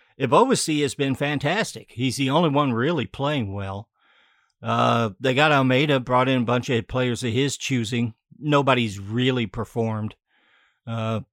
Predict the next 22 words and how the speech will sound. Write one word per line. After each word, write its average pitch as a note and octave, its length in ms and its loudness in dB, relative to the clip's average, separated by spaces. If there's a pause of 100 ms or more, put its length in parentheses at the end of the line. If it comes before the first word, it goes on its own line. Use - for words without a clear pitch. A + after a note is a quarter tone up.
(160)
Chofis C#3+ 440 2
Lopez, A#2+ 600 -2
probably A2+ 360 -2
the G#2 120 -6
best. A2+ 360 -4
He A2 120 -4
hasn't G#2+ 240 -4
been A2 160 -2
that G#2 200 -6
good, A2 300 -2
and G2 240 -4 (520)
I A#2 100 -2
think A#2+ 200 2
his B2+ 340 0
term C3 440 2
of, G#2 340 -2
uh, G2 320 -6 (460)
his C3 200 0
indentured B2 540 0
servitude A#2+ 760 -2
to, A#2 80 -4
s-, - 160 -8